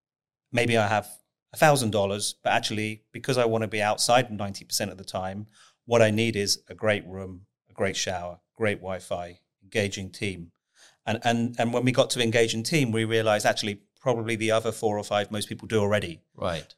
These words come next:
Speaker 1: Um, and not to say they don't have an engaging team, but what we recognized was that we wanted to have a team that were on the same level as the guests or the rovers.
Speaker 2: Right.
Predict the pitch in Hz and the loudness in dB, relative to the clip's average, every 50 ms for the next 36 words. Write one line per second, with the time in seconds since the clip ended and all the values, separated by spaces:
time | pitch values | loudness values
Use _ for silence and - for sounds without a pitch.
0 | _ - 117 110 110 110 107 107 113 117 - 123 131 151 156 151 139 123 139 123 | _ -2 0 2 2 2 2 2 0 0 2 4 4 4 4 4 4 4 4 4
1 | 120 120 107 131 139 135 120 120 120 120 107 107 104 110 101 98 104 101 - 120 | 4 4 2 2 2 2 0 -2 -2 -2 -4 -4 -4 -4 -4 -4 -6 -8 -6 -6
2 | 120 104 113 - 123 123 117 113 107 120 120 117 127 117 110 110 107 - 113 110 | -6 -6 -6 -6 -6 -6 -6 -2 0 0 0 0 -2 -4 -4 -4 -4 -4 -6 -8
3 | - - 107 - 107 110 107 127 127 127 127 127 110 110 104 98 101 95 - - | -8 -8 -8 -8 -8 -4 -2 -2 -2 -2 -2 -4 -4 -4 -4 -4 -4 -10 -8 -4
4 | 117 113 107 107 104 98 107 104 104 - 101 101 101 101 101 98 - _ _ _ | -4 -2 -2 -2 -4 -6 -6 -8 -10 -8 -4 -2 0 0 0 -2 -6 _ _ _
5 | _ _ _ _ - 117 113 110 104 - - - 117 117 113 110 104 110 113 107 | _ _ _ _ 0 0 2 2 2 2 2 2 2 0 0 -2 0 2 2 2
6 | 107 107 98 101 104 - _ 101 95 - - 98 - 104 95 90 - - 110 101 | 2 -2 -6 -6 -8 -10 _ -6 -6 -6 -6 -4 -4 -4 -2 -2 -2 -4 -4 -4
7 | 101 104 104 107 107 107 92 98 85 - - - - - 104 92 80 67 58 - | -4 -2 0 0 0 0 -2 -6 -4 -4 -4 -4 -6 -8 -8 -8 -8 -8 -10 -14